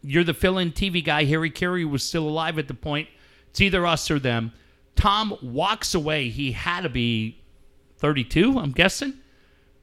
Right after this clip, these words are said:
Walks away from being the radio voice of the Cubs to take this job with Fox. I knew him a little bit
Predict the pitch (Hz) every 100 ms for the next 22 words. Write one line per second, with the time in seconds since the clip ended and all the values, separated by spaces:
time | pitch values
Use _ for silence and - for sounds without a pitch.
0 | _ - 139 190 - - 185 170 175 -
1 | 123 135 127 123 120 156 180 156 135 135
2 | 123 - 117 - 214 185 139 - - 131
3 | 120 113 127 123 - 107 92 117 - 262
4 | 311 - - - _ _ _ _ _ _
5 | _ - 170 180 285 349 285 208 214 180
6 | 123 120 -